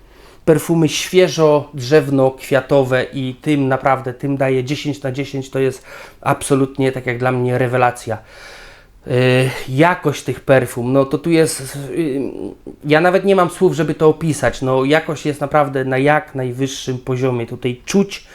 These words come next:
że tutaj zostały, e, że tutaj zostały użyte,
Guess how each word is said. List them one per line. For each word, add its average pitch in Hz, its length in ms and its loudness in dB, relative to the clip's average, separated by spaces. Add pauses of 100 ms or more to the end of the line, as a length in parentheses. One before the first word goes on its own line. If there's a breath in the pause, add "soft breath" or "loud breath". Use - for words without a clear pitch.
(360 loud breath)
że 135 160 0
tutaj 147 280 0
zostały, 135 580 2 (600 loud breath)
e, 120 400 0
że 131 120 0
tutaj 135 440 -2 (180)
zostały 131 460 0
użyte, 127 640 -2